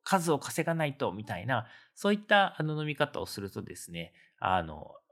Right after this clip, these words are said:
あんまり良くないよと。で、なんでかって、まあ、全部飲もうとする、しないってことですけど、まあ、なんでかっていうとですね、まあ、酔いすぎると最初の、まあ、味を忘れちゃうんで、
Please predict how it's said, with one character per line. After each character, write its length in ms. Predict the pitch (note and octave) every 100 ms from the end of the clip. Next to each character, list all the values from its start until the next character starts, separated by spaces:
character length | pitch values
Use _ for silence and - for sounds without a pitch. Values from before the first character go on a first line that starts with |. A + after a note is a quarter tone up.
| _
あ 100 | C3+
ん 60 | A2+
ま 60 | G#2+
り 60 |
良 100 | G#2+
く 120 | G#2+
な 120 | F2 E2
い 60 |
よ 100 | C#2+
と。 120 | C2+ - _ _ _
で、 440 | C#3 C3 C3 B2 B2+
な 100 | D3+
ん 40 | D#3
で 80 | -
か 120 | -
っ 20 |
て、 80 | -
ま 100 | A#2+
あ、 20 |
全 180 | G#2+ D#3+
部 80 | A#2
飲 120 | A2+
も 160 | G#2+ A2+
う 20 |
と 60 | -
す 160 | - F#2
る、 60 |
し 160 | - A#2
な 120 | A2
い 60 | A2+
っ 20 |
て 120 | -
こ 100 | D2+
と 60 | D2+
で 80 |
す 120 | D#2 -
け 100 | D2+
ど、 180 | E2 - - -
ま 80 | -
あ、 20 |
な 120 | D#3 F#3
ん 40 |
で 80 | D3+
か 160 | -
っ 20 | -
て 100 | F#2
い 60 |
う 20 |
と 80 | F2
で 140 | E2 E2+
す 140 | -
ね、 120 | F2+
ま 60 | F2
あ、 20 |
酔 140 | B2
い 100 | E3
す 160 | F3 G3
ぎ 80 | F#3+
る 120 | C3+
と 220 | A2 F#2+
最 240 | G2 B2 B2
初 120 | C#3
の、 220 | C3+ C3+ -
ま 100 | A#2+
あ、 60 | E2+
味 180 | A#2
を 60 | C#3
忘 140 | A#2
れ 60 | D3+
ち 120 | C#3+
ゃ 60 | E3
う 60 |
ん 100 | B2+
で、 200 | E2 F2